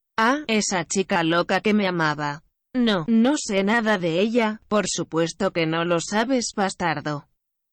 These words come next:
No estás interesado en nadie más que en ti mismo". Arkady pensó, pero no lo dijo en voz alta. Dos horas después, los borrachos Arkady y Dmitri salieron del bar.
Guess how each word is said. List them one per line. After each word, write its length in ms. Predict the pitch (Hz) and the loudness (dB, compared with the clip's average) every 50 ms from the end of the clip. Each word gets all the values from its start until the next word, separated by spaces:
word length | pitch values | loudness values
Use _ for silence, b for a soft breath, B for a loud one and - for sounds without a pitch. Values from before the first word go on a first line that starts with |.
| _ _ _ _ _ _ _ _ - | _ _ _ _ _ _ _ _ 2
No 380 | 247 233 226 233 233 247 277 | 4 6 6 6 6 6 4
estás 520 | 285 254 208 190 - - 214 226 233 - 330 | 4 4 2 0 -2 -2 -2 0 0 0 2
interesado 760 | 320 311 277 269 220 180 160 147 139 - 175 185 175 180 170 | 2 2 2 2 2 2 0 -2 -2 -2 -2 0 2 2 2
en 160 | 165 160 160 | 2 2 0
nadie 460 | 165 170 175 185 180 185 175 170 165 | 0 0 0 0 2 2 2 2 2
más 240 | 165 165 180 180 - - | 2 2 2 0 0 -2
que 240 | - 208 196 190 185 | -2 0 0 0 0
en 140 | 180 175 | -2 -2
ti 160 | - 240 240 208 | 0 0 0 0
mismo". 640 | 175 165 156 147 156 - 170 160 151 143 147 - _ _ _ _ _ - | 0 0 -2 -4 -6 -6 -6 -6 -8 -8 -10 -14 _ _ _ _ _ -2
Arkady 560 | 233 220 202 - - - 185 185 175 185 185 180 | -2 0 0 -2 -2 0 0 2 4 4 2 2
pensó, 560 | - 202 190 180 165 - - 170 151 135 - | 2 0 0 0 0 -2 -2 -2 -4 -4 -2
pero 260 | - 214 196 185 170 | 0 2 2 2 2
no 220 | 160 160 175 185 190 | 2 2 2 2 2
lo 200 | 180 180 170 151 | 2 2 0 0
dijo 360 | 160 165 170 165 - 196 185 | 0 -2 -2 -2 0 0 2
en 140 | 175 170 160 | 2 2 2
voz 200 | 196 196 190 - | 2 2 0 0
alta. 540 | 156 143 135 135 127 - 151 143 143 - _ _ _ _ _ - | -2 -4 -6 -6 -8 -10 -10 -10 -12 -14 _ _ _ _ _ 0
Dos 460 | 226 214 190 220 240 277 269 - - | 2 2 4 4 4 4 2 2 0
horas 300 | 208 190 190 190 185 180 | 2 2 2 2 2 2
después, 680 | 175 190 175 160 - - 180 190 233 285 277 - - - | 2 2 0 0 -2 -2 -2 0 2 0 0 -2 -6 -6
los 320 | 226 220 220 214 202 175 165 | -2 0 2 2 0 0 -2
borrachos 680 | 156 151 131 - 160 175 190 - - 190 175 - - | -4 -4 -4 -2 -2 -2 -2 0 -2 -4 -2 -2 -2
Arkady 600 | 208 196 - 185 180 196 190 208 208 196 190 180 | -4 -2 0 0 0 0 2 0 0 0 -2 -2
y 40 | 170 | -2
Dmitri 580 | 165 156 143 151 165 208 220 - 220 214 202 | -2 -2 -2 -2 -2 -2 -2 -2 -2 0 0
salieron 760 | 185 - 196 175 170 160 165 170 180 190 202 196 196 190 185 180 | 0 0 0 0 2 2 2 2 2 2 2 2 2 2 2 2
del 220 | 170 160 151 143 | 2 0 0 0
bar. 340 | 147 139 131 131 135 - | -2 -4 -6 -6 -10 -14